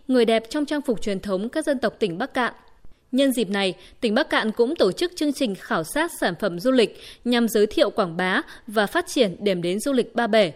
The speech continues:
Trong khuôn khổ với hội nghị sơ kết, Hiệp hội Du lịch cụm hai mươi bảy tỉnh phía Bắc tổ chức hội nghị xúc tiến tiêu thụ bí xanh thơm Ba Bể gắn với các hoạt động trải nghiệm tại vườn bí xanh. Tại cuộc họp liên quan đến các vấn đề đưa khu cảnh quan Thác Bản Dốc Việt Nam,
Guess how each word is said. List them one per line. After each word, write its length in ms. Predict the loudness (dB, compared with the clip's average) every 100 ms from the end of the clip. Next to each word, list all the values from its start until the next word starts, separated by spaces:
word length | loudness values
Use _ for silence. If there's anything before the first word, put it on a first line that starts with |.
| -10 _ -20 -20 -8
Trong 180 | -2 2
khuôn 160 | 2
khổ 340 | 4 4 4 2
với 160 | 0 2
hội 180 | 2 0
nghị 160 | 2 2 2
sơ 80 | 4
kết, 280 | 4 2 2
Hiệp 220 | -2 2
hội 140 | 4 4
Du 120 | 4
lịch 200 | 2 2
cụm 160 | 0 0
hai 220 | -2 0
mươi 40 |
bảy 140 | 0 0
tỉnh 220 | -2 -2
phía 180 | -4 0
Bắc 200 | 0 0 -20 -20 -2
tổ 160 | 4 4
chức 240 | 2 -2
hội 140 | -4 0
nghị 180 | 0 0 -2
xúc 120 | -4
tiến 240 | 0 0 0
tiêu 200 | -2 -2
thụ 200 | 0 0
bí 160 | -2 -2
xanh 140 | -4
thơm 260 | -2 -2 0
Ba 120 | 0
Bể 240 | 2 0 0 -8 -18 -6
gắn 220 | -2 0
với 180 | 0 0
các 160 | -2
hoạt 120 | -4 -2
động 200 | -4 -2
trải 240 | -4 -4
nghiệm 240 | -2 -4 -4 -10
tại 180 | -8 -4
vườn 280 | -2 -2 -2
bí 120 | -4 -2
xanh. 180 | -2 -4 -6 -8 -8 -14 -18 -20 -18 -4
Tại 140 | -2
cuộc 200 | 2 2
họp 160 | 2 0
liên 220 | 0 0
quan 220 | 0 0
đến 160 | 0 0
các 140 | -2
vấn 180 | -2 -2
đề 380 | 0 2 0 -4 -4
đưa 240 | 2 2
khu 220 | 2 -4
cảnh 240 | -2 -4 -2
quan 260 | -2 -2
Thác 220 | -2 -4 -2
Bản 160 | -6 -2
Dốc 220 | -2 0
Việt 200 | -2 0
Nam, 260 | -2 -2